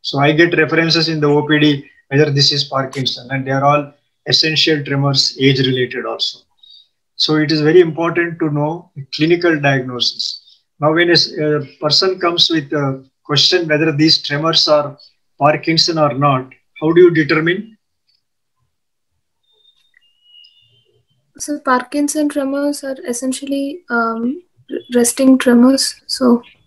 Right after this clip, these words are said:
Speaker 2: and also associated with other symptoms like bradykinesia and
Speaker 1: They may not, they may not, they may come with only tremors. So as you said rightly, the Parkinson tremor is a resting tremor, which I told you. There is no other condition except Parkinson, which is a resting tremor.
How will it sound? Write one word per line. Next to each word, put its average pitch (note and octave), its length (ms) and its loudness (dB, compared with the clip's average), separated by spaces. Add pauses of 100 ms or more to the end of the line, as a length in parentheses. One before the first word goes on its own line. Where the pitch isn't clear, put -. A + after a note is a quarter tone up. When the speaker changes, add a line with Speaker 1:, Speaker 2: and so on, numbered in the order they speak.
(520)
Speaker 2:
and B3 200 4
also B3 360 6
associated C4+ 800 4
with C4 180 0 (100)
other B3 200 4
symptoms B3+ 560 0
like B3 180 0
bradykinesia A#3 920 -2 (200)
and A#3 240 -6
Speaker 1:
They C#3 140 2
may D#3 140 4
not, C#3+ 340 -2 (140)
they C#3+ 160 -6
may D3+ 120 -4
not, C#3+ 240 -2
they C3 120 0
may C3 160 -2
come C#3+ 220 -4
with C#3 200 -4
only C#3+ 380 0
tremors. C3 600 -4 (300)
So - 200 -4
as C#3+ 180 2
you D#3+ 60 2
said F3 320 2
rightly, D#3 640 0 (360)
the C3 120 -8
Parkinson E3 720 0
tremor D#3 340 -2
is D#3 200 0
a D#3 80 0 (100)
resting C#3 420 -2
tremor, C3 320 -6
which B2+ 200 -10
I B2+ 180 -6
told A#2+ 200 -14
you. A#2 160 -20
There C3+ 120 -4
is C3+ 160 -2
no D#3 160 0
other E3+ 240 0
condition D#3 640 -4
except D3+ 440 -4
Parkinson, C#3+ 640 -4
which C3+ 200 -6
is C3+ 120 -6
a C3+ 80 -2
resting C3+ 460 -4
tremor. C3+ 400 -8